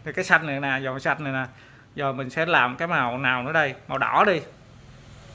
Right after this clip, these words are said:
Màu đỏ để cho nó đúng ba màu. Nhưng mà ba cái này nó đâu có màu đỏ đâu.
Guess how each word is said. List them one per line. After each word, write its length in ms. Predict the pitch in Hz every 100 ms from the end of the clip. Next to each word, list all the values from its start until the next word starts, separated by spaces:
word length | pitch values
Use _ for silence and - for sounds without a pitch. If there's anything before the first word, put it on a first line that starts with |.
| -
Màu 100 | 139
đỏ 260 | 123 175
để 100 | 175
cho 120 | 170 165
nó 80 |
đúng 180 | 185 214
ba 160 | 214 156
màu. 280 | 139 123 117 - - - -
Nhưng 220 | 180 180
mà 240 | 156 131 143 - -
ba 160 | 190 156
cái 100 | 180
này 100 | 165
nó 60 | 151
đâu 120 | 175
có 80 | 175
màu 120 | 143
đỏ 220 | - 170
đâu. 200 | 190 160